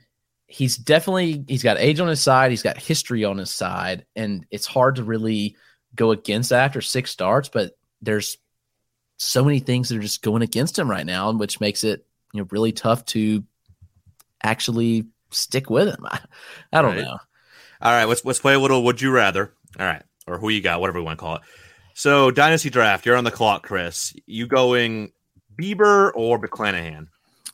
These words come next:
Speaker 1: Ooh, man. That's a really tough one. I'll be McClanahan just with what we've seen this week.
Speaker 2: Bieber or Manoah?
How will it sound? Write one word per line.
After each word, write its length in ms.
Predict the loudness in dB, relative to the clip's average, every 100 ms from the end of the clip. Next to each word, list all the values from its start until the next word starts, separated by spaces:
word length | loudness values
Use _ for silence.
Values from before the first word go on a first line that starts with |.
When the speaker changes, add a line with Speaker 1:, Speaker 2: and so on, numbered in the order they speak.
| _ _ _ -4
Speaker 1:
Ooh, 380 | -4 -4 -10 -14 -18 _ _ _ _
man. 400 | -6 0 0 0 _ _ _ _ -20 -20 -20 _ _ _ _
That's 160 | -2 2
a 20 |
really 180 | 2 2
tough 280 | 2 2
one. 240 | 0 -10 -12 _ _ _ _ _ _ _ _ _ _ _ _ 2
I'll 80 |
be 80 | 4
McClanahan 580 | 4 2 2 4 2 0
just 180 | -4 -2
with 180 | -2 -2 _ _ _
what 140 | -2 -2
we've 140 | 0
seen 180 | 0 0
this 180 | -2 -6
week. 280 | -8 -8 -10 _ _ _ _ -20 _ _ _ _
Speaker 2:
Bieber 360 | -4 0 2 4
or 40 |
Manoah? 440 | 2 0 -2 -2